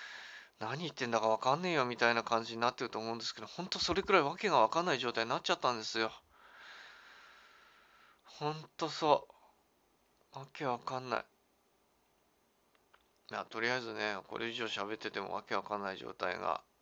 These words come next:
続くと思うんで、とりあえず、あの、ラジオトークなり、ブログなり、生配信なり、休みます宣言します。休みます。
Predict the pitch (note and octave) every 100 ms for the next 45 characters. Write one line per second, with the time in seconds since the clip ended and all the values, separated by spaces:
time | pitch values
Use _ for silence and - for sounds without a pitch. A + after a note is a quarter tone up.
0 | _ _ _ _ _ _ _ _ _ _
1 | _ G2 A#2 - - G#2+ G2+ G2+ G#2 G2
2 | - - G#2+ - _ - - - - -
3 | - - - - - _ - C#3+ C#3 A#2
4 | A2 A2 G#2+ G#2+ G2+ A2+ A#2 B2+ A#2+ B2+
5 | B2 A2+ A2 G#2+ A#2 A#2 A#2+ A#2+ A#2 A2+
6 | - _ _ _ - A2+ A#2 A#2+ B2+ A2+
7 | - - A#2 - F3 E3+ F3 - C3+ A#2
8 | - G#2 - - A#2 - F#3 F#3 F3+ -
9 | -